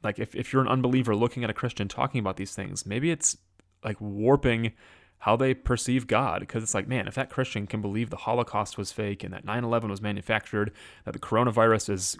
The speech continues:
created and it was meant to be, like, a weapon, um, that might hurt our witness in some way. It might hurt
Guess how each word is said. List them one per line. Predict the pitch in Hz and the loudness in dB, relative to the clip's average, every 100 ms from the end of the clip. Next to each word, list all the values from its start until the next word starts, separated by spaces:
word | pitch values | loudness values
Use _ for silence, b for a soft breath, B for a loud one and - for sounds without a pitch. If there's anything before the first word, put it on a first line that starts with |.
| - | -8
created | - 101 107 117 113 | -2 2 2 4 2
and | 95 | 0
it | |
was | 92 92 - | -2 -4 -4
meant | 113 113 | -4 -4
to | 107 | -4
be, | 107 | -2
like, | 104 95 | 0 0
a | 95 | 2
weapon, | 104 113 104 101 B B B B | 2 2 0 -2 B B B B
um, | - 107 101 104 - - | 0 0 0 -6 -14 -8
that | 127 135 | -4 -2
might | 165 - | -2 -2
hurt | - 156 - - _ - | 0 0 0 -16 _ 4
our | 127 | 6
witness | 113 147 110 101 | 6 2 0 -6
in | 101 | -4
some | 101 98 95 | -2 -2 -2
way. | 92 | -2
It | 101 | -2
might | 113 120 | 0 -2
hurt | - - 135 - | -2 2 2 2